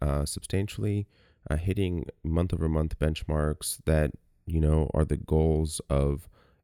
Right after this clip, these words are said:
annual year over year type growth, where they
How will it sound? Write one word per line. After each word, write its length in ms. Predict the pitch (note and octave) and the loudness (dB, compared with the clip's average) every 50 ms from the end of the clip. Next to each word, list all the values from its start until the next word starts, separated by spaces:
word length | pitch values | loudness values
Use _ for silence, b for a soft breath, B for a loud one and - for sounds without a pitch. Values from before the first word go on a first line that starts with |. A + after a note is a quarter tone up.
| _ _ - | _ _ 2
annual 440 | D2+ D2+ D#2 D#2+ E2 D#2+ D#2 D#2 D2+ | 2 4 4 4 4 4 2 2 2
year 280 | D2 D2 D2 D2 C#2+ | 0 0 0 2 2
over 200 | C#2+ C#2+ C#2+ - | 2 0 -2 -4
year 440 | C#2+ C#2 C#2 C#2+ D2 D#2 D#2 D2+ D2+ | -6 -4 -4 -2 0 2 2 2 0
type 360 | - - - B1+ C2 - - | -2 -4 -4 -4 -4 -6 -8
growth, 340 | - - B1 C2 C2+ C2+ - | -8 -6 -4 -4 -4 -4 -6
where 180 | - - D#2+ D#2+ | -8 -8 -6 -4
they 320 | - F2 F#2+ F#2+ F#2 F2+ | -2 -2 0 0 -2 -2